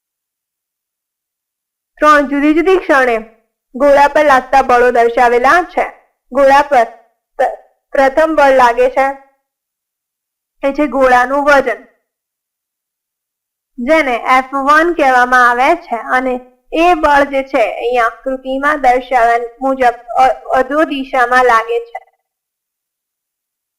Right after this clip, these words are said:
બીજું જે બળ છે એ છે ઉત્પ્લાવક બળ અને ઉત્પ્લાવક બળ છે એને એફ ટુ કહેવામાં આવે છે, જે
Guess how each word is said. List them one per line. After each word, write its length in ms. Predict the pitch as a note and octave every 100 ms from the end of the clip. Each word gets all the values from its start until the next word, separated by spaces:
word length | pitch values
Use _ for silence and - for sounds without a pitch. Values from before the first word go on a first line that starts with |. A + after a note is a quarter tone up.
| _ _ _ _ _ _ _ _ _ _ _ _ _ _ -
બીજું 360 | C4+ C#4+ D4 E4
જે 80 | E4 C#4+
બળ 200 | C#4+ C4+ C4+
છે 100 | C4 B3+
એ 40 | C4
છે 140 | D4 C#4 C#4+
ઉત્પ્લાવક 880 | - D4 B3 C#4 C#4 C4+ C4+ C#4 C#4 B3+
બળ 220 | A#3 G#3 C4+ - _ _ _ _ _ _ _ _ _ _ _ _ _ _ _ _ _ _ _
અને 220 | C4 C4 C4 -
ઉત્પ્લાવક 760 | B3+ - - C#4 B3+ C4 D#4+ E4+ C#4+
બળ 200 | C4+ B3+ B3+
છે 100 | B3 A#3
એને 140 | A#3+
એફ 160 | A#3 A#3
ટુ 240 | _ D4 D4
કહેવામાં 420 | C#4+ A#3+ A3+ A3+
આવે 160 | A3 A#3+ B3
છે, 100 | A#3 B3 _ _ _ _ _ B3
જે 180 | B3+